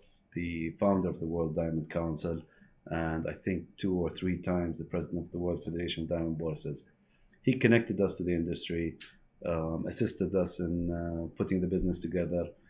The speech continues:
And the World Federation of Diamond Bourses, despite, uh,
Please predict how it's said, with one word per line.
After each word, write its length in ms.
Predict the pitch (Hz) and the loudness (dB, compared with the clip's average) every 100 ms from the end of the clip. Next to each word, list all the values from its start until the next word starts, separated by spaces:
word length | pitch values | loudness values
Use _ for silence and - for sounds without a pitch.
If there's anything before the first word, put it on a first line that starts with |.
| - _ _ | -20 _ _
And 260 | - 104 98 | -2 2 4
the 200 | 101 98 | 4 6
World 260 | 104 110 95 | 6 6 6
Federation 320 | 101 101 95 | 4 4 4
of 60 | |
Diamond 280 | 92 95 92 | 4 2 4
Bourses, 300 | 95 90 90 | 2 2 0
despite, 640 | 87 90 - 104 101 - - _ _ _ - | 0 -2 2 4 4 2 -10 _ _ _ -2
uh, 580 | 92 90 87 87 87 | 2 4 4 4 2